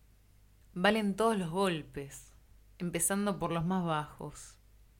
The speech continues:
No somos ni siquiera extranjeras. Nos ponen subtítulos todo el tiempo, como si no supiéramos lo que tenemos que decir. No lo sabemos tan bien como los machos dominantes,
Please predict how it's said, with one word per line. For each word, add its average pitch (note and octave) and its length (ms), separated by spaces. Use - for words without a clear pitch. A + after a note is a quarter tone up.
No G3 180
somos B3 320
ni F3 120
siquiera F3 380
extranjeras. D3+ 1080
Nos F3 140
ponen A3+ 320
subtítulos F3 580
todo F3+ 160
el D#3+ 140
tiempo, D3 760
como F3 240
si F#3+ 140
no A3+ 120
supiéramos D#3+ 960
lo E3 160
que E3 100
tenemos E3+ 320
que E3 140
decir. D3+ 600
No F#3 140
lo F#3+ 120
sabemos F3+ 420
tan F3+ 240
bien D#3+ 580
como E3 240
los D#3+ 140
machos F#3 320
dominantes, D#3+ 1040